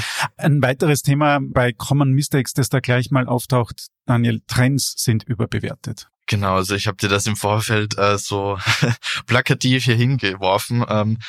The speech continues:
Speaker 2: aber es ist wirklich so, Trends sind mittlerweile überbewertet. Also es hat eine Zeit lang immer geheißen, ja, man muss die Trends nutzen und muss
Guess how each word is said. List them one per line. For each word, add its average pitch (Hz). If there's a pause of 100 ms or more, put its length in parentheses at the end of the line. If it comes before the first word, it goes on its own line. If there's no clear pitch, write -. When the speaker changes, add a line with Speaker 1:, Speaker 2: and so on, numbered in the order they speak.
(240)
Speaker 2:
aber 107
es 117
ist 117
wirklich 104
so, 80
Trends 113
sind 107
mittlerweile 95
überbewertet. 82
Also 110
es -
hat 127
eine 110
Zeit 120
lang 117
immer 117
geheißen, 110
ja, 139
man 143
muss 147
die 123
Trends 156
nutzen 160
und 120
muss 117